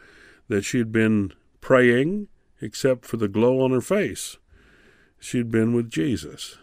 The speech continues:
It was exciting to see that. She's gone on to glory, so she gets to see him face to face now.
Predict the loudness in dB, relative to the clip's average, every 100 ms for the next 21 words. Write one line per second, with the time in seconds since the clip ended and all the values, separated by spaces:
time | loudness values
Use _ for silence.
0 | _ -6 -4 -4 -4 -4 -4 -2 -4 -6
1 | -12 -12 -8 -4 -4 -4 -8 -12 _ _
2 | _ _ _ _ _ _ -16 -6 -2 0
3 | 0 2 2 2 2 2 4 4 2 0
4 | 0 0 -4 -2 -2 -2 -4 -6 -2 0
5 | -2 -2 -4 -4 -8 -6 -2 -2 -2 -6
6 | -6 -10